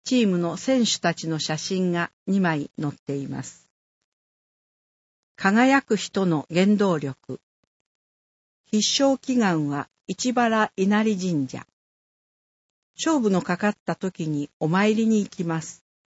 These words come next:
心が落ち着く良い時間がもらえます。紙面に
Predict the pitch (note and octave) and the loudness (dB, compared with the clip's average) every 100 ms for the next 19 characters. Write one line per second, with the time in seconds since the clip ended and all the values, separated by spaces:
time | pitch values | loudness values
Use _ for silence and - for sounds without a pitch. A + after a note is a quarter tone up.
0 | _ _ _ _ _ _ F#3+ B3+ B3+ G3+ | _ _ _ _ _ _ 0 6 6 6
1 | F#3 - - F3+ - - - - G3+ - | 2 -2 -6 -6 -6 -10 -12 0 0 2
2 | A3 A#3+ F#3 F3+ G#3+ A3+ A#3 G#3+ G3 F3 | 4 4 2 -2 0 2 2 0 0 0
3 | F3 F3 D#3+ D3+ D3+ - - _ _ _ | 0 0 0 -4 -6 -14 -20 _ _ _
4 | _ _ _ - C#4 B3+ G3 D#3+ D3 D3 | _ _ _ -4 2 4 4 2 0 -4